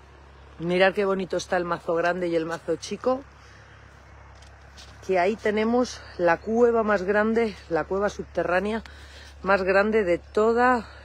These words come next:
España, con ciento cincuenta y dos kilómetros de longitud topografiados.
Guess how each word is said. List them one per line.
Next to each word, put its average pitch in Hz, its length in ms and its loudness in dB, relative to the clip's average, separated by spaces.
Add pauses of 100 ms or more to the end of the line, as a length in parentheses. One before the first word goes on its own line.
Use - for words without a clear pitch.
(140)
España, 160 760 0 (160)
con 151 220 -4
ciento 214 560 0 (680)
cincuenta 170 720 -2
y 160 80 0
dos 196 400 0
kilómetros 180 800 -2
de 165 160 0
longitud 185 580 -2 (240)
topografiados. 151 1040 -2